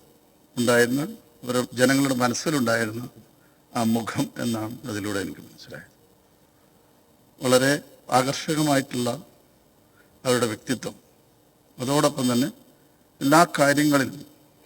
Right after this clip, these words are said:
ഇടപെടാനുള്ള ഒരു കഴിവ്, അതോടൊപ്പം തന്നെ എല്ലാ ശത്രുക്കളോടായാലും സുഹൃത്തുക്കളോടായാലും അവരുടെ ഇടപെടൽ, ഇതെല്ലാം ചേർന്ന ഒരു വ്യക്തിത്വം എന്ന്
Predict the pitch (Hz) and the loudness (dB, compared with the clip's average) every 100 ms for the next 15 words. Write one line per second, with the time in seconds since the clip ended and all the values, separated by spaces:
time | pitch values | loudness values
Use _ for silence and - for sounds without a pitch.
0 | - 131 151 160 160 139 131 131 123 - | -6 0 4 6 6 6 4 -2 -4 -6
1 | 107 107 170 - _ _ _ _ _ - | -6 -6 -8 -20 _ _ _ _ _ -20
2 | - - - - - _ _ _ _ - | -20 -20 -20 -20 -20 _ _ _ _ -6
3 | 135 160 170 - 135 131 123 143 208 - | -2 2 2 2 0 2 0 -2 -8 -16
4 | _ _ _ _ _ _ _ _ _ _ | _ _ _ _ _ _ _ _ _ _
5 | _ _ _ - - 135 156 185 - - | _ _ _ -12 -2 4 6 6 4 -6
6 | - - - - - 131 117 156 170 170 | -20 -20 -20 -20 -4 -2 2 2 6 6
7 | 160 139 127 139 190 - - - - - | 8 8 6 2 -8 -14 -20 -20 -20 -16
8 | - 151 147 165 156 151 127 117 101 - | -4 0 0 0 2 4 6 4 0 -10
9 | - - _ _ _ _ _ _ 127 123 | -20 -20 _ _ _ _ _ _ -2 2
10 | 120 117 113 104 - 131 135 131 147 160 | 4 4 2 -2 -4 -4 0 4 4 2
11 | - 120 110 113 127 120 104 - 120 - | 0 0 0 -4 -4 -4 -6 -8 -12 -12
12 | - _ _ _ _ _ _ _ - 120 | -18 _ _ _ _ _ _ _ -8 -4
13 | 117 117 | -2 -4